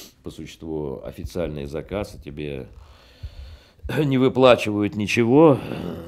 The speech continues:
то это фактически это колоссальные удары по, ну, по всему моему хозяйству, которое на сегодняшний день из России просто приведено <laughs> в нищенское состояние.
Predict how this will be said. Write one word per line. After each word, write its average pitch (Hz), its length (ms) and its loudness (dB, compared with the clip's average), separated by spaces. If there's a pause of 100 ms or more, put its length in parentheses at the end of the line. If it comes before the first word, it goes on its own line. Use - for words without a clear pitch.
(160)
то 80 100 -8
это 82 180 -10
фактически 95 560 -12
это 78 240 -10
колоссальные 87 600 -8
удары 85 460 -6
по, 71 680 -10
ну, 69 240 -16 (120)
по - 60 -16
всему 92 340 -8
моему 85 520 -6 (880)
хозяйству, 101 840 0 (200)
которое 73 360 -10
на 78 140 -12
сегодняшний 87 540 -6
день 92 340 -8
из 71 260 -12
России 78 560 -6
просто 78 560 -10 (120)
приведено 85 640 -8 (300)
<laughs> - 320 -18
в 98 140 -4
нищенское 101 640 -8
состояние. 69 680 -12